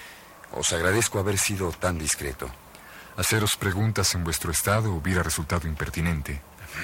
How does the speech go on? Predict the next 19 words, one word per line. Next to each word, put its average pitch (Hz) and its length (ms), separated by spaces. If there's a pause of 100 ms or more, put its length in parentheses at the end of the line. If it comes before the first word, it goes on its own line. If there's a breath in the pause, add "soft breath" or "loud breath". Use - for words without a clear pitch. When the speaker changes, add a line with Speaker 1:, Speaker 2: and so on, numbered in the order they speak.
(160)
Speaker 1:
Pero 78 240
me 69 260
habéis 85 280
salvado 82 500
de 73 80
una 80 240
peligrosa 76 480
situación 80 640
y 65 140 (760 loud breath)
os - 140
debo 85 220
la 76 80
vida. 67 360 (400)
Speaker 2:
Aquellos 165 380
que 139 100
creemos 92 540
en 87 100
algo 90 200
superior 90 580